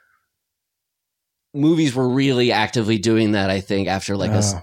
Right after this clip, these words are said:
Speaker 1: stretch of the eighties where it's like, "No, we want formula."
Speaker 2: Like a postmodern thriller kind
Speaker 1: Y-,
Speaker 2: of,
Speaker 1: yeah,
Speaker 2: yeah.
Speaker 1: you're just kinda like, uh, "We know you think it's gonna go this way." I mean, it was still tricking me. I for sure thought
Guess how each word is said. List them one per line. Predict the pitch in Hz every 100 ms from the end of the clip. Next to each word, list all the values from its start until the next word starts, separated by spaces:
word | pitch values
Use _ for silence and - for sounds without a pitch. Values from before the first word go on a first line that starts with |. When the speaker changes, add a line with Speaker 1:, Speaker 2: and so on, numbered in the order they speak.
| 71
Speaker 1:
stretch | 78 - - 113 98
of |
the | 90 78
eighties | 104 110 98
where | 90
it's | 87 90
like, | 98
"No, | 160
we | 165 120
want | 147 -
formula." | - 113 95 78 78 92
Speaker 2:
Like | 110
a | 107
postmodern | - 117 104 113 101 101 98 95
thriller | - 98 98 95
kind | 139 156
Speaker 1:
Y-, | 98
Speaker 2:
of, | 104
Speaker 1:
yeah, | 151 240
Speaker 2:
yeah. | 247 160
Speaker 1:
you're | 127
just | 135 131
kinda | 151 139
like, | 135 131 131 147
uh, | 127 123 117
"We | 117 151
know | 233 180 202
you | 240 123
think | - 107
it's | 107
gonna | - 107
go | 104 101
this | 98 104
way." | 104 98
I | 120
mean, | 127 113 -
it | - 135
was | 165
still | - 190 269
tricking | 294 262 104
me. | 92 82
I | - 131
for | 202 - 196
sure | - 190 208 208
thought | 175 127 120 120